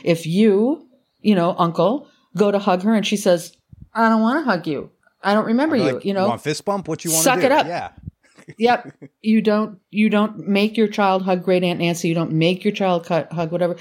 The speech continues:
Speaker 1: You know, all those sorts of things are these, like, lessons that are, that, that build that consciousness.
Speaker 2: Mm.
Speaker 1: And, and then you have books in the house, like, um, there's a great book called From Diapers to Dating that your sister should read,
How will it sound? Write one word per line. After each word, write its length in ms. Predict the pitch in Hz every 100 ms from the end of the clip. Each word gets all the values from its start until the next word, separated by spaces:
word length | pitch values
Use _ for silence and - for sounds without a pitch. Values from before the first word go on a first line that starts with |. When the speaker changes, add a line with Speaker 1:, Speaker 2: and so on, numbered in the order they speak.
| - -
Speaker 1:
You 80 | 226
know, 60 |
all 180 | 214 262
those 160 | 311 302
sorts 160 | 294
of 100 | 254
things 240 | 247 233 214
are 60 |
these, 220 | 185 175 185
like, 180 | 175
lessons 400 | 185 208 226 208
that 300 | 202 175 - - - - -
are, 460 | 185 175 170 - _ _
that, 380 | 175 190 - - 165
that 380 | 202 170 -
build 500 | - 226 233 226 208
that 220 | 185 180 -
consciousness. 840 | 180 180 180 190 160 147 147 92
Speaker 2:
Mm. 40 | 185
Speaker 1:
And, 260 | 185 180 - - -
and 140 | 220
then 80 | 233
you 120 | 269
have 180 | 254 214
books 240 | 233 226 220
in 60 |
the 60 | 208
house, 300 | 196 180 185
like, 180 | 165 165
um, 300 | 160 160 160 - -
there's 160 | 190 180
a 60 |
great 240 | 196 190 -
book 180 | 190
called 220 | 190 170 165
From 160 | 170
Diapers 400 | 156 160 165 165 -
to 120 | 156
Dating 400 | 156 151 151 139
that 160 | 135 151
your 260 | 143 135 - -
sister 320 | 214 196 143
should 220 | - 135
read, 260 | 131 127